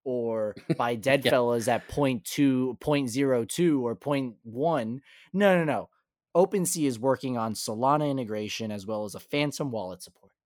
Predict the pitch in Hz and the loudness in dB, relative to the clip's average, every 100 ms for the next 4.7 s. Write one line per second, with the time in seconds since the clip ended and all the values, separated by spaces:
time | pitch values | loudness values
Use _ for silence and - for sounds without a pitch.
0 | _ _ _ _ _ _ _ - 190 208 | _ _ _ _ _ _ _ 0 2 4
1 | 175 104 135 95 101 - _ _ - 110 | 4 4 2 2 0 -4 _ _ -10 -10
2 | - - 107 92 - - 67 - _ _ | -8 -6 -4 -4 -6 -6 -10 -10 _ _
3 | - 190 202 208 190 170 139 143 143 302 | -2 0 2 0 -2 -4 0 0 0 -6
4 | 123 120 117 113 113 117 | -4 -2 -2 -4 -6 -8